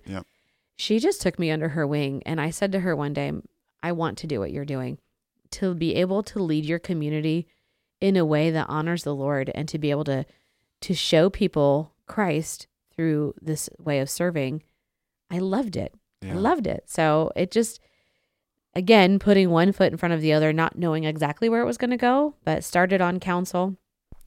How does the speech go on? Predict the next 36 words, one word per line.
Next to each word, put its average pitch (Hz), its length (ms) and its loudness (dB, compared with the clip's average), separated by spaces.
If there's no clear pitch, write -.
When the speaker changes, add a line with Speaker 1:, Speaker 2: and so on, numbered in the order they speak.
Speaker 2:
Started 185 260 0
before 170 300 0
that 160 140 2
as 156 100 -2
volunteering 147 560 -4
on 139 60 -8
traffic - 360 -6
commission. 143 460 -8
What 175 100 -4
did 156 100 -6
I 151 120 0
know 139 120 -2
about 135 240 -4
traffic? 151 420 -2
Speaker 1:
<laughs> - 40 -20
Speaker 2:
But 269 120 10
it 240 100 8
got 269 180 4
me 277 80 2
in 269 60 2
the 269 80 2
door 190 320 6
in, 202 340 0
in 214 100 4
the 220 80 2
context 240 440 -2
of 160 100 0
I 190 120 0
started 202 300 0
learning 180 280 -2
the 160 80 -4
culture 147 320 -6
of 127 80 -4
our - 80 -4
city. 92 360 -6
Speaker 1:
Yeah. 101 200 -6